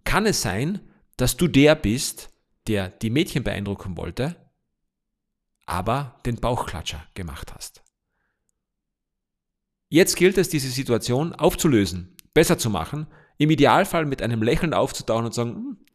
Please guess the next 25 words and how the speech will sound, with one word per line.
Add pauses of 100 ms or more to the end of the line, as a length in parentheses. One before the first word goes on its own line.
das
ging
wohl
schief.“ (380)
Und
damit
ist
es
aufgelöst. (460)
Wenn
du
dich
jetzt
ärgerst, (800)
wenn
du (240)
deinem
Groll (240)
oder,
oder
deiner, (140)
deiner
Scham
Ausdruck
verleihst,